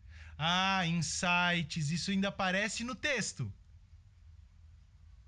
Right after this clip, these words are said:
Você tira a, a estrutura presa textual de redação, mas ainda vai aparecer no texto. Então vamos botar aqui, uma era as, a, as pegadas e outra é os passos.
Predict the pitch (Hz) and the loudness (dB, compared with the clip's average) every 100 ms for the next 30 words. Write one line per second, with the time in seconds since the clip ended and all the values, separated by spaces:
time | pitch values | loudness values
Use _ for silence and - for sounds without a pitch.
0 | - - - - - 175 139 - 233 254 | -20 -20 -20 -16 -4 -4 -2 -2 0 0
1 | 233 - - - - - - - - - | -4 -8 -20 -20 -20 -20 -20 -20 -16 -4
2 | 185 175 - - 202 147 - 220 285 277 | 0 0 -2 -2 -2 -2 -4 -4 -2 -2
3 | 208 143 - 202 202 175 160 180 - 180 | -4 -6 -4 -2 0 -2 -2 -2 -2 -2
4 | 180 175 175 165 156 147 - 185 180 208 | 0 0 2 2 2 -2 -2 0 2 0
5 | 262 - - - - - 156 170 151 185 | -4 -12 -18 -20 -20 -8 -2 0 2 0
6 | 226 247 220 208 202 190 175 185 175 - | 0 -2 -2 -2 -2 -2 -2 -2 -2 0
7 | 151 120 - 95 - - - 135 151 160 | -2 -2 -6 -12 -12 -20 -14 -10 -6 -4
8 | 180 180 190 180 185 196 196 190 175 - | -4 -2 -2 -2 -2 -2 0 0 -4 -8
9 | 165 165 160 147 175 156 156 190 208 202 | -10 -8 -6 -8 -6 -2 0 0 -2 -4
10 | 180 190 208 208 196 208 196 - 190 - | -2 -2 -2 0 2 2 -2 -8 -6 -6
11 | - 180 147 - 104 - | -2 0 0 -2 -10 -12